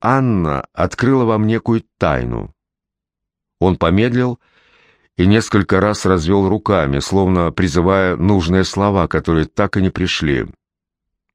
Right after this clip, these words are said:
«Конечно», — согласился он наконец. «Так же, как и множество других версий, одна нелепее другой. И позволили вашей душе развернуться до её истинных размеров»,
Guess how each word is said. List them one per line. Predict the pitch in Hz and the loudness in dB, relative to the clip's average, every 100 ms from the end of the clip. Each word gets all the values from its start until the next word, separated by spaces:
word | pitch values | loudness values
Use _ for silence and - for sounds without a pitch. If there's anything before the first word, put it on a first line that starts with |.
| _ _ _ _ _ | _ _ _ _ _
«Конечно», — | - 80 90 95 - 71 58 - _ _ _ _ _ | -2 0 0 -2 -2 -4 -4 -8 _ _ _ _ _
согласился | - 87 82 78 90 82 82 | -6 0 0 0 0 0 0
он | 80 | 0
наконец. | 78 78 69 64 - - _ _ _ _ _ _ _ _ _ - - - _ _ | 0 0 -2 -4 -10 -14 _ _ _ _ _ _ _ _ _ -20 -20 -20 _ _
«Так | 120 127 | -2 0
же, | 104 | 0
как | 113 113 | 0 0
и | 110 | 2
множество | 117 110 107 - 107 | 2 0 -2 0 0
других | 90 107 135 - | 2 0 -2 0
версий, | 92 82 - - 78 73 - _ - | 0 0 0 -2 -2 0 -4 _ -6
одна | 85 80 101 101 | -4 0 2 2
нелепее | 92 92 95 92 | 0 0 0 0
другой. | 85 92 87 107 80 62 _ _ _ _ _ _ _ _ _ _ _ _ _ _ _ _ _ _ _ _ _ - | 0 0 2 0 0 -4 _ _ _ _ _ _ _ _ _ _ _ _ _ _ _ _ _ _ _ _ _ -2
И | 120 | 0
позволили | - 131 104 123 165 151 139 131 123 - | 2 0 2 2 2 4 2 2 0 0
вашей | 101 127 - 120 | 0 0 0 2
душе | 107 101 139 | 2 0 0
развернуться | 143 113 101 104 113 127 - 127 117 101 | 0 0 0 2 0 -2 -2 2 2 2
до | 82 | 2
её | 110 107 104 | 2 2 0
истинных | - 147 139 - 131 123 - | 0 -2 -2 0 0 0 0
размеров», | 113 113 107 107 87 73 69 | 0 0 2 2 4 2 0